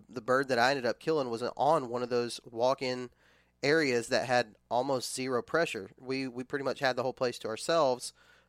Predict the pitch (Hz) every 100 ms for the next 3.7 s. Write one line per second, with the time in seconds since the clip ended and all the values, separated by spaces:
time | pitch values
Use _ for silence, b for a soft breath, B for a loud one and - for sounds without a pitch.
0 | b 120 117 135 123 - 151 151 165 151
1 | 156 147 139 143 120 - 139 127 113 120
2 | 113 - _ b b b 131 131 120 117
3 | - _ - 127 117 110 107